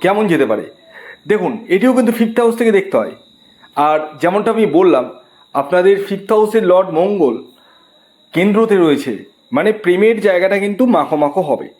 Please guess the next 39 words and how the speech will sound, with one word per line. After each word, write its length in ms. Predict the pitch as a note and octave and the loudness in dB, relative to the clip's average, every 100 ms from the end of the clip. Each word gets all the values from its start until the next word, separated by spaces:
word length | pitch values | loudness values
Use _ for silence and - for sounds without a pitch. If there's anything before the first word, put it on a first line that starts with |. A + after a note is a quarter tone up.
| _ _ - | _ _ -2
তবে 440 | D3+ E3 E3 - _ _ _ _ _ | 0 0 -2 -8 _ _ _ _ _
একদম 320 | D3+ C3 D#3+ E3+ | -6 -4 -4 -4
ফাইটিং 360 | D#3+ E3+ F#3+ | -4 -4 -2
হবে 180 | F3+ F3+ | -2 0
না 100 | F3+ | 0
তা 120 | F3 | 0
নয়, 200 | D3+ A2+ - | -2 -4 -6
মঙ্গল 440 | A#2 C#3+ F3+ F3+ F#3 | -2 0 2 0 0
তো 100 | F#3+ | -2
ফাইটিং 320 | F3+ F3+ F#3 | -2 -2 -2
করায়, 260 | E3+ D#3 D3+ - _ _ _ _ | 0 0 -4 -10 _ _ _ _
মানে 160 | C3 F3 | -2 -2
প্রেমও 480 | F#3 D#3+ F3 G3 G#3 | -2 -2 0 2 2
থাকবে, 480 | G3 G#3+ B3 D#4 - - - | 0 0 0 0 -2 -14 -6
ফাইটিংও 460 | D3+ C3 B2 C#3+ | -4 -2 -2 -4
থাকবে, 340 | C3 G2+ - - _ _ D3+ | -4 -6 -12 -20 _ _ -2
দুটোই 280 | G3+ A#3+ G#3 | 2 4 2
থাকবে। 360 | C#3+ G#2+ F#2+ - _ _ _ _ | 0 -8 -12 -20 _ _ _ _
মানে 160 | C3+ F#3 | -4 -2
কিছু 240 | G3 G3 | -4 -6
সময় 260 | G3 G#3 G#3 | -2 0 2
দেখবেন 260 | G3+ G3+ G3+ | 2 2 -2
খুব 180 | G#3 | -4
ভালো, 500 | - D#3+ G#3+ A#3 - - _ | -2 2 2 2 -2 -16 _
আবার 160 | - D#3+ | -4 -2
কিছু 240 | E3+ E3+ | -2 -4
সময় 240 | D#3+ F3 E3 | -2 0 0
আপনাদের 340 | C#3+ D3+ D3+ | 0 0 0
মধ্যে 240 | D3+ C#3+ D3 | 0 0 -2
একটু, 400 | D3 C#3+ C3 - _ _ _ _ _ _ - | 0 -2 -4 -10 _ _ _ _ _ _ -4
আহ, 340 | B2 A#2+ A#2 G2+ - | 0 2 0 -4 -6
মতানৈক্য 920 | C3 D3 D#3 D3 - C3 C3 C3+ C3 | -2 0 0 -4 -10 -6 -4 -2 -2
হয়ে 160 | C3 C3 | 0 2
গেল, 220 | B2+ C3 | 2 2
একটু 460 | B2+ B2+ - C#3 C3 | 0 -4 -6 -2 -2
মতের 360 | B2 B2+ C3 | 0 0 0
অমিল 320 | A#2+ B2 F#3+ D#3+ | 0 0 0 2
হয়ে 160 | D3+ | 2
গেল, 240 | C#3 C#3 | 2 0